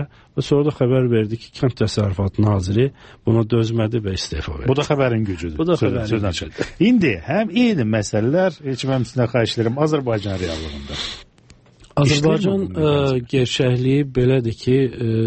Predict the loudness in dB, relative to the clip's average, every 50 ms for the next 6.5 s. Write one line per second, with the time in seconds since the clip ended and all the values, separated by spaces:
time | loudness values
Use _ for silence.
0 | -2 -4 -6 -4 0 2 4 4 2 2 2 2 0 0 -2 -8 -10 -8 -4 -2
1 | -2 -2 -2 -4 -8 -14 -18 -20 -20 -20 -20 -20 _ _ _ _ -20 -20 -20 _
2 | -20 -20 _ _ _ _ _ _ _ _ 0 2 4 6 6 4 4 2 2 2
3 | 2 2 2 0 0 0 0 0 2 2 0 -2 -6 -16 -16 -8 -2 2 2 2
4 | 2 2 0 0 0 0 2 2 2 2 2 2 -2 -4 -6 -6 -4 -2 -2 -2
5 | -2 -4 -4 -4 -4 -4 -4 -2 -2 0 2 2 2 4 4 4 4 4 4 2
6 | 0 0 -2 -2 0 2 2 2 2